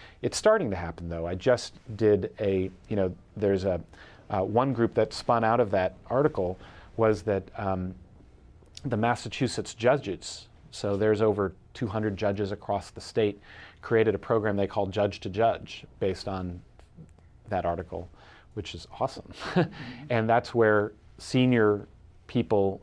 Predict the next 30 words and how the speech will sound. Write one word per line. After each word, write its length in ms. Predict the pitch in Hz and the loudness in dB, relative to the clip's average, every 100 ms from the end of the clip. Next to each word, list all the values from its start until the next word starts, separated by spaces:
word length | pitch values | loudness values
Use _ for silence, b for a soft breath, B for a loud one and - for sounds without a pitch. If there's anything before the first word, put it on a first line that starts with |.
| - | -6
in 240 | 113 104 98 | -2 0 2
the, 320 | 92 90 90 - | 0 -2 -6 -6
on 140 | 101 | -4
the 60 | 98 | 0
bench 400 | 104 117 110 - B B B B | 2 2 0 -10 B B B B
will 120 | 107 | 2
go 240 | 113 117 | 4 4
and 80 | 113 | 4
observe 560 | 98 95 117 117 98 - - | 0 4 6 6 2 -6 -4
other 440 | 117 107 110 101 101 - | 0 6 6 4 0 -2
coaches, 380 | 123 120 107 - | 0 2 0 0
other 240 | 120 113 | 4 4
judges 540 | 107 113 113 101 92 - B B B B | 4 4 4 2 -4 -8 B B B B
as 220 | 107 107 | 2 2
they 120 | - 92 | 2 -2
handle 280 | 104 95 | 0 -2
their 160 | 87 85 | -4 -4
juries, 580 | 87 147 151 147 131 104 | 2 4 6 6 4 2
as 160 | 95 | -2
they, 300 | - 90 87 - B B B | -2 -2 -4 -8 B B B
um, 360 | 98 90 85 82 - | -4 -4 -6 -10 -8
interact 640 | 135 110 104 127 123 - | -4 0 2 2 0 -6
and 200 | 98 90 92 b b b | -6 -4 -8 b b b
give 180 | 117 110 | 0 2
them 160 | 107 | 0
feedback, 640 | 101 - 147 98 85 - - - - | 0 0 2 2 -2 -6 -16 -20 -4
let 220 | 117 113 | 0 2
them 180 | - 98 | 0 -6
see 300 | 95 - 170 | -4 0 2
themselves 840 | 110 90 - 98 87 87 87 - | 2 -4 -4 -4 -4 -6 -10 -16